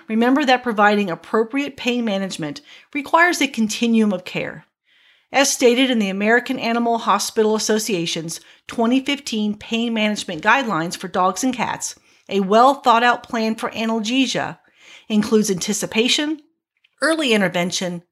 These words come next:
and evaluation of response on an individual patient basis. Preoperative sedation and analgesia will decrease stress, both in your patient and the anesthetist, reduce the induction and maintenance anesthetic requirements,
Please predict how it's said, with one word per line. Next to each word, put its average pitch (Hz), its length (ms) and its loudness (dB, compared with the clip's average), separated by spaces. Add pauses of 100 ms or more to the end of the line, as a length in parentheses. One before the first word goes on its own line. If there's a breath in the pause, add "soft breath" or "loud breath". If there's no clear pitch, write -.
(400)
and 262 120 6
evaluation 226 680 4
of 180 100 -2
response 180 640 -2
on 285 220 4
an 269 80 2
individual 190 680 -4
patient 160 460 -8
basis. - 560 -10 (960)
Preoperative 320 560 0
sedation 240 480 2
and 226 240 -4
analgesia 170 600 -4 (160 soft breath)
will 220 160 6
decrease 190 500 -4
stress, - 640 -2
both 294 240 2
in 190 160 -2
your 220 180 0
patient 214 560 -4
and 190 220 -4
the 190 100 -6
anesthetist, 180 760 -6 (580 soft breath)
reduce 202 380 -2
the 285 120 0
induction 247 460 2
and 226 100 0
maintenance 226 340 -2
anesthetic 196 520 -2
requirements, 277 720 0